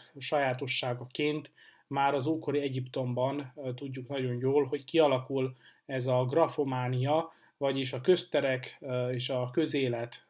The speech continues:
ö, minden formáját, hétköznapjait, ünnepnapjait egyaránt átítatotta, ö, a feliratok és az írásbeliségnek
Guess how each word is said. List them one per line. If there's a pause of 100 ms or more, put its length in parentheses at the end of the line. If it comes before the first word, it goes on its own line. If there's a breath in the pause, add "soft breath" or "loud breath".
ö,
minden
formáját,
hétköznapjait,
ünnepnapjait
egyaránt (360 soft breath)
átítatotta, (240 loud breath)
ö, (280)
a
feliratok
és
az
írásbeliségnek